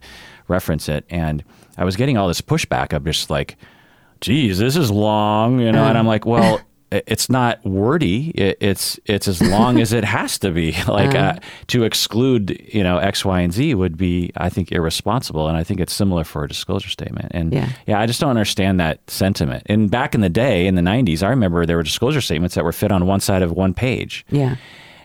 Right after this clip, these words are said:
Speaker 1: And that cannot be sufficient 'cause there's just too many things to disclose.
Speaker 2: Uh, yeah. I, I mean, I think that a disclosure form is the single most important risk management tool that you have at your disposal.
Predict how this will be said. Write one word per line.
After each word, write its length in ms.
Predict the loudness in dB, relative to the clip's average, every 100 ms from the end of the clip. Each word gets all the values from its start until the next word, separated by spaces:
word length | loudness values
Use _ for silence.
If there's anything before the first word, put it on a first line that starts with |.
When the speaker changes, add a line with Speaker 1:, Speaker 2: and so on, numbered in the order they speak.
| -6
Speaker 1:
And 580 | -2 0 0 -2 -4 -12 -6
that 340 | -6 -6 -12
cannot 440 | -6 -2 0 0 -2
be 100 | -4
sufficient 600 | -4 -4 -2 -2 -6 -6
'cause 160 | -6 -4
there's 120 | -2
just 180 | -4 -2
too 120 | 2
many 180 | 2 0
things 440 | -2 -4 -6 -12 -12
to 140 | -10
disclose. 680 | -8 -8 -4 -4 -4 -8 -6
Speaker 2:
Uh, 120 | -4 -2
yeah. 320 | 0 0 0 0
I, 220 | -2 -2
I 60 | 0
mean, 260 | 2 0 -2 -10 _ _ _ -2
I 140 | 0
think 200 | 2 0
that 120 | 2 2
a 60 |
disclosure 460 | 2 0 0 0 0
form 240 | 0 0
is 100 | 0
the 60 | -2
single 300 | -2 0 2
most 240 | 0 0
important 320 | 0 0 2
risk 160 | 0 0
management 380 | 0 2 0 0
tool 160 | 0
that 100 | 0
you 120 | 0 2
have 180 | 2
at 60 | 0
your 120 | 0
disposal. 640 | 0 -2 0 0 -2 -6